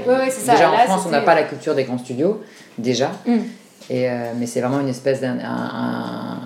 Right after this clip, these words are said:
Speaker 1: c'est comme un Broad-, c'était un Broadway géant, quoi.
Speaker 2: Ouais,
Speaker 1: La
Speaker 2: c'est ça,
Speaker 1: grande
Speaker 2: t'étais en
Speaker 1: d'Hollywood.
Speaker 2: bousseuse dans un studio,
Speaker 1: Oui, voilà,
Speaker 2: tu
Speaker 1: c'est
Speaker 2: montais
Speaker 1: ça.
Speaker 2: les échelons,
Speaker 1: Tu montais les
Speaker 2: euh,
Speaker 1: échelons,
Speaker 2: ouais.
Speaker 1: euh, t'habillais les stars, tu faisais un machin de, enfin, c'était, c'était
Speaker 2: Ouais.
Speaker 1: très organisé, en fait.
Speaker 2: Mm.
Speaker 1: C'était très, euh,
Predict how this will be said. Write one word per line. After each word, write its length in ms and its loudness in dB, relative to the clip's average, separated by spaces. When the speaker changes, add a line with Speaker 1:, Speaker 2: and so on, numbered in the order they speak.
Speaker 1:
c'est 140 -8
comme 160 2
un 60 2
Broad-, 320 0
c'était 160 -8
un 80 0
Broadway 300 2
géant, 240 -4
quoi. 140 -4
Speaker 2:
Ouais, 60 4
Speaker 1:
La 200 4
Speaker 2:
c'est 80 2
ça, 60 4
Speaker 1:
grande 120 4
Speaker 2:
t'étais 180 4
en 140 8
Speaker 1:
d'Hollywood. 180 2
Speaker 2:
bousseuse 140 8
dans 80 8
un 60 6
studio, 240 -2
Speaker 1:
Oui, 80 10
voilà, 160 6
Speaker 2:
tu 140 4
Speaker 1:
c'est 60 2
Speaker 2:
montais 180 2
Speaker 1:
ça. 40 6
Speaker 2:
les 220 4
échelons, 340 0
Speaker 1:
Tu 80 0
montais 200 0
les 120 2
Speaker 2:
euh, 40 4
Speaker 1:
échelons, 200 0
Speaker 2:
ouais. 40 2
Speaker 1:
euh, 40 -6
t'habillais 240 0
les 80 -4
stars, 440 2
tu 60 -8
faisais 120 0
un 60 -2
machin 240 -6
de, 200 -2
enfin, 140 -2
c'était, 400 -2
c'était 140 2
Speaker 2:
Ouais. 60 4
Speaker 1:
très 200 4
organisé, 460 4
en 100 0
fait. 220 -8
Speaker 2:
Mm. 240 4
Speaker 1:
C'était 200 -4
très, 300 0
euh, 120 -2